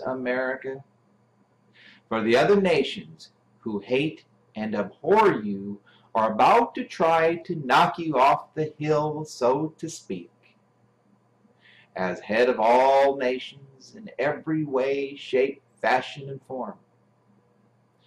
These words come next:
For they are then coming after you to take a spoil and to take you captive. Call upon the Lord your God, and I, and only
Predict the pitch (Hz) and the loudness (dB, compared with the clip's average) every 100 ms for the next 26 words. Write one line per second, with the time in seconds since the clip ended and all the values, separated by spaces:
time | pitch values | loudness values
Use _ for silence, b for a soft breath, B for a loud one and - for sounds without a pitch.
0 | b b b - 104 120 143 156 151 190 | b b b -6 2 4 4 4 4 2
1 | 196 190 202 190 180 220 - 165 131 110 | 2 2 2 2 4 4 2 -6 -8 -8
2 | 117 135 143 151 - - 156 180 - 180 | -8 -6 -8 -10 -16 -2 2 2 2 -2
3 | - - 156 151 156 160 160 165 156 - | -2 -4 2 4 6 4 4 0 -6 -8
4 | 113 120 - 127 - 143 - - 104 - | -6 -6 -8 -8 0 2 2 -2 -10 -10
5 | _ _ _ _ _ _ _ _ _ _ | _ _ _ _ _ _ _ _ _ _
6 | _ _ _ _ _ _ _ _ b b | _ _ _ _ _ _ _ _ b b
7 | b b _ _ - 110 120 131 139 135 | b b _ _ 0 4 6 8 8 6
8 | 135 143 139 143 143 135 131 135 143 139 | 4 4 4 4 2 0 2 4 4 0
9 | 117 131 156 156 147 143 151 165 _ _ | -2 -2 -2 2 4 4 2 -6 _ _
10 | _ _ _ _ _ _ _ 95 95 113 | _ _ _ _ _ _ _ -8 0 2
11 | 156 113 90 73 - _ _ _ b b | 4 4 0 -6 -16 _ _ _ b b
12 | 120 131 - 202 254 254 247 208 185 170 | -6 -4 2 6 6 6 4 4 2 0
13 | 160 | -6